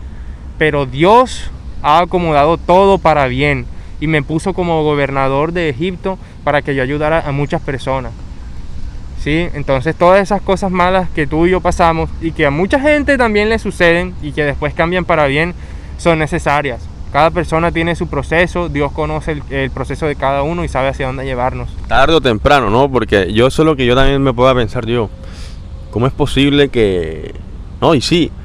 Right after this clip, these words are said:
Speaker 2: no es nada del ego, y pienso que es justo reconocer, "Ey, somos personas que actualmente vemos las cosas un poco diferentes a, a lo que en nuestra edad no, es más común", ¿no?
Speaker 1: En otras palabras, <laughs> unos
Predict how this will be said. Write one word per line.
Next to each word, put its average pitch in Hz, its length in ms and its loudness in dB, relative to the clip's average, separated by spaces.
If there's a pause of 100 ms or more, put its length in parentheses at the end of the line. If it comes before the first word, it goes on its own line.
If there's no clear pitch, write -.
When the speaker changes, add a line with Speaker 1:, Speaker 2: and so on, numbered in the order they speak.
(180)
Speaker 2:
no 123 140 4
es 143 60 4
nada 165 220 6
del 143 100 4
ego, 135 220 6
y 98 40 2
pienso 120 280 2
que 123 240 4 (240)
es 113 240 4
justo 139 300 4
reconocer, 113 500 2
"Ey, 113 220 4 (600)
somos 120 260 2
personas 127 420 0
que 110 160 2
actualmente 123 680 2 (400)
vemos 113 280 4
las 120 100 4
cosas 123 300 2
un 127 100 -2
poco 123 300 2
diferentes 127 580 2
a, 92 380 4 (380)
a 101 120 4
lo 110 120 4
que 107 160 4
en 104 100 0
nuestra 107 480 0
edad 104 160 6
no, 120 300 2
es 117 180 4
más 139 160 2
común", 135 400 2
¿no? 131 160 2 (320)
Speaker 1:
En 160 160 2
otras 165 300 2
palabras, 180 640 4 (600)
<laughs> - 580 -10
unos 240 540 6